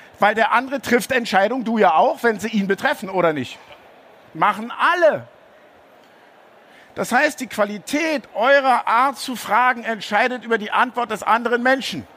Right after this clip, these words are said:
Wenn ich also sage, jeder Vierte wird berufsunfähig, dann passiert bei dem nichts. Da logisch. Aber ihr könnt ja auch Pappe nehmen oder Papier und sagen, ich nehme dich mal als Beispiel.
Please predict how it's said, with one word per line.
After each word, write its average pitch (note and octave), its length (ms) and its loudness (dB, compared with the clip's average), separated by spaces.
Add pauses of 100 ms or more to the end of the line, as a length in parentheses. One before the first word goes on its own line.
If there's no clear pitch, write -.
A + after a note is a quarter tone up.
(720)
Wenn G3 120 0
ich G#3+ 100 0
also G#3 220 0
sage, G#3 320 4
jeder A3 240 2
Vierte A3+ 240 -2
wird A3+ 160 2
berufsunfähig, C4 680 0
dann A#3 220 -4
passiert G#3 480 -2
bei C#4+ 100 2
dem F3 200 0
nichts. - 320 -4 (1300)
Da G3+ 80 2
logisch. B3+ 580 0 (1700)
Aber F#3 160 0
ihr G3 60 -2
könnt A#3 220 0
ja B3 60 2
auch A#3 100 -2
Pappe B3+ 320 0
nehmen A#3 260 2
oder G#3+ 140 2
Papier G#3 600 2 (140)
und G3 120 -12
sagen, G3+ 320 0 (1040)
ich G3+ 120 -8
nehme A#3 200 0
dich F#3+ 120 -4
mal A3 80 2
als G#3 140 -2
Beispiel. F3+ 580 -2